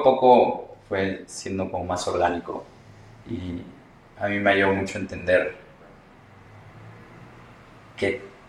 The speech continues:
también me la pasa de la chingada, ya sabes, ser compasivo con eso.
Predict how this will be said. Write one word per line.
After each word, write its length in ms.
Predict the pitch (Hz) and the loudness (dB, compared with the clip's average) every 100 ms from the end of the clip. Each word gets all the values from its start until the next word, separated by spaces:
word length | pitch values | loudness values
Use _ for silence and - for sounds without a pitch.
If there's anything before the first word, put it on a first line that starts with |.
| - - - - - - - | -20 -20 -20 -20 -20 -20 -10
también 280 | - - 143 | -8 -6 -2
me 60 | 127 | 0
la 180 | - | 0
pasa 260 | - - - | 0 2 2
de 120 | - | 2
la 140 | - - | -2 -4
chingada, 520 | - 104 104 - - | -6 -4 -2 -2 -4
ya 140 | 95 | -6
sabes, 360 | - 110 135 - - - - | 0 2 2 -2 -10 -20 -20
ser 220 | - 120 - | -2 -2 0
compasivo 560 | - 139 - 120 120 123 | 0 0 -2 0 0 -2
con 120 | 104 | -6
eso. 280 | 104 - | -8 -8